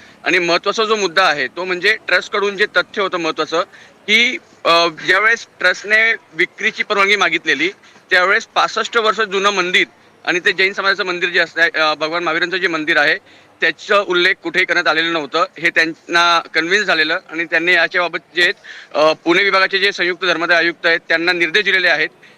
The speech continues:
की तुम्ही या ठिकाणी जाऊन खरोखर मंदिर आहे का, मंदिर कोणाचे आहे, मंदिरची देखरेख कोण करतंय, मंदिरची जागा किती आहे, या, अ, पुनर्विकास झाल्यास मंदिराला हानी होईल का,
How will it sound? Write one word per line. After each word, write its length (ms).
की 260
तुम्ही 240
या 280
ठिकाणी 300
जाऊन 280
खरोखर 240
मंदिर 320
आहे 180
का, 160
मंदिर 280
कोणाचे 400
आहे, 180
मंदिरची 360
देखरेख 380
कोण 160
करतंय, 380
मंदिरची 540
जागा 240
किती 280
आहे, 100
या, 200
अ, 320
पुनर्विकास 460
झाल्यास 280
मंदिराला 320
हानी 180
होईल 160
का, 160